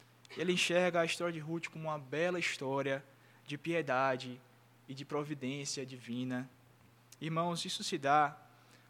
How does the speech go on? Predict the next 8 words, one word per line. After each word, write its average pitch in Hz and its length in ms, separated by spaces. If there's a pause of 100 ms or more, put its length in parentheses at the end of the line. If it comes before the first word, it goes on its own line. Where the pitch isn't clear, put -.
porque, 190 280
por 202 160
mais 240 320
triste 208 500
que 202 140
seja 196 340
uma 208 120
história, 143 580